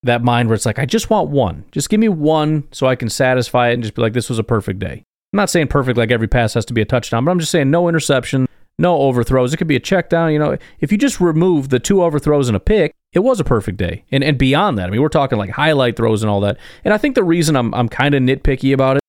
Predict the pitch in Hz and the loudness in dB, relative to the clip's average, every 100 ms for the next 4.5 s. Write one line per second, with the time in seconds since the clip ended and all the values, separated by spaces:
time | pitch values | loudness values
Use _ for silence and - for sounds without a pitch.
0 | _ _ 127 131 139 143 120 - 151 160 | _ _ 0 2 2 0 -2 -2 0 2
1 | 208 - - 175 - 110 101 - - - | 2 0 0 0 0 0 0 -6 -14 -20
2 | - - 131 151 170 156 147 135 131 - | -20 -12 -2 0 2 2 0 0 -2 0
3 | 127 113 107 120 110 101 101 - - - | 0 0 2 0 2 0 0 -4 -20 -6
4 | 117 123 127 117 113 | -2 0 0 0 -4